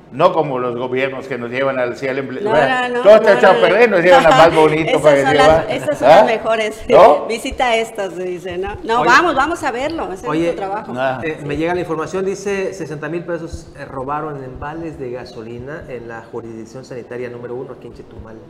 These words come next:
Speaker 1: Wow.
Speaker 2: Wow.
Speaker 3: Este fin de semana.
Speaker 2: Wow,
Speaker 1: ¿Ese fin de
Speaker 2: sesenta mil.
Speaker 1: semana?
Speaker 3: Sí.
Speaker 2: ¿Pero cómo? ¿Los tenían bajo una
Speaker 3: Sí, lo
Speaker 2: gaveta?
Speaker 3: estaba, lo ten-, ¿te acuerdas de aquel caso en la Secretaría de Salud?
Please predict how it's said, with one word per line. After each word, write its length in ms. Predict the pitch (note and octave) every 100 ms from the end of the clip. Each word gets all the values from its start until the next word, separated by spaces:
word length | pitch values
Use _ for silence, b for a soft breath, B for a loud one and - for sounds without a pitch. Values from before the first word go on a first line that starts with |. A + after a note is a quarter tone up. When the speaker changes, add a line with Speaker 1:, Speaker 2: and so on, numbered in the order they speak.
| - _ _ - _ _ - _ _ _ _ - - _ -
Speaker 1:
Wow. 220 | B2+ B2
Speaker 2:
Wow. 440 | A2 G2 G3+ F#3 F3+
Speaker 3:
Este 160 | A2+ A2+
fin 140 | A#2
de 60 | A2
semana. 280 | G#2 F#2+ F#2+ -
Speaker 2:
Wow, 320 | F#3+ G#3+ B3 B3+
Speaker 1:
¿Ese 100 | -
fin 120 | - C3
de 60 |
Speaker 2:
sesenta 200 | D#3 D#3+
mil. 120 | D3+ B2
Speaker 1:
semana? 340 | D3+ G3 - - -
Speaker 3:
Sí. 340 | F3+ A3 F#3 F#3+
Speaker 2:
¿Pero 180 | A3+ A3
cómo? 280 | C#4 D#4+ C#4+
¿Los 120 | A#3
tenían 300 | A#3+ B3+ C4
bajo 520 | A#3 A3 F#3+ F#3 F#3
una 260 | F#3+ F#3+ G3+
Speaker 3:
Sí, 160 | G3 A3
lo 80 | G3
Speaker 2:
gaveta? 40 | E3+ D#3+
Speaker 3:
estaba, 280 | D#3 D#3 D3+
lo 100 | C3+
ten-, 320 | C#3+ D3 D3+ -
¿te 60 |
acuerdas 220 | F3+ B3+ A#3
de 80 |
aquel 220 | F3+ G3 -
caso 360 | F3+ F#3 F#3
en 80 | D#3
la 100 | C#3+
Secretaría 440 | C3+ C3+ C#3 D3
de 100 | D3+
Salud? 280 | C3 B2 D3